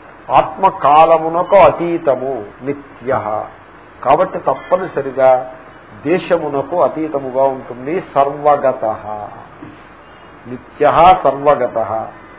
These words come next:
ఏది కాలాతీతమో అది దేశాతీతము, ఏది దేశకాలములకు అతీతమో దాని యందు ఎట్టి వికారములు చలనములు ఉండవు. అచలః స్థాణుః,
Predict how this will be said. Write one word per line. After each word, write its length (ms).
ఏది 260
కాలాతీతమో 1040
అది 180
దేశాతీతము, 920
ఏది 240
దేశకాలములకు 920
అతీతమో 680
దాని 360
యందు 240
ఎట్టి 380
వికారములు 760
చలనములు 520
ఉండవు. 1000
అచలః 880
స్థాణుః, 880